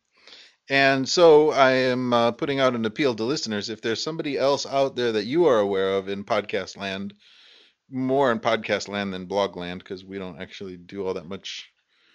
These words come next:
blogging, um, uh, let us know, because, uh, I'm curious to see what other people are talking about. Are there any other E S L teachers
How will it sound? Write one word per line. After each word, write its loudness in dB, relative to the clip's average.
blogging, -2
um, -4
uh, -8
let 2
us -4
know, 2
because, -6
uh, 0
I'm -8
curious -6
to -12
see -8
what 0
other 0
people -10
are -4
talking -6
about. -8
Are -6
there -4
any -6
other -4
E -6
S -6
L -2
teachers -10